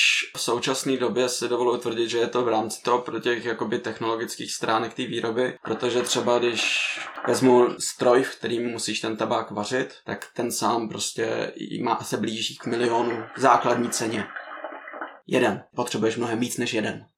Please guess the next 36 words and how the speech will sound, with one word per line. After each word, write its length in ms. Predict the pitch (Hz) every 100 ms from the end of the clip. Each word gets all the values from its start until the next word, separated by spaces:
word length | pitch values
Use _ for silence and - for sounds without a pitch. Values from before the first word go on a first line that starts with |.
| -
Jo. 200 | 85 - - -
Jakoby 380 | 135 143 143 139
prostě 340 | 131 131 147
ty 100 | 147
musíš 340 | 151 - 143 - - -
samozřejmě 360 | 143 143 143
na 100 | 143
to 120 | 139 135
přemýšlet 420 | 139 135 143 135
tak, 120 | 131
že 100 | 139
chceš 220 | 139 135
produkovat 560 | - 139 135 143 139 139
nějaký 260 | 135 135
určitý 300 | 135 135 117
množství. 560 | 135 127 - - - - 127
Ono 100 | 165
je 40 |
jako 120 | 165
blbý 440 | 180 156 110 135 165
mluvit 240 | 165 165
o 120 | 160
penězích, 440 | 165 160 151 151 143
ale 100 | 135
když 100 | 135
o 80 |
tom 160 | 131 131
mluvíme, 340 | 120 120 123
tak 160 | 123 117
prostě 300 | 117 117 120
jako 300 | 113 117 113
je 80 | 110
to 160 | 117
fakt 280 | 107 110 107 113
drahá 320 | - 110 104
věc. 340 | 98 - -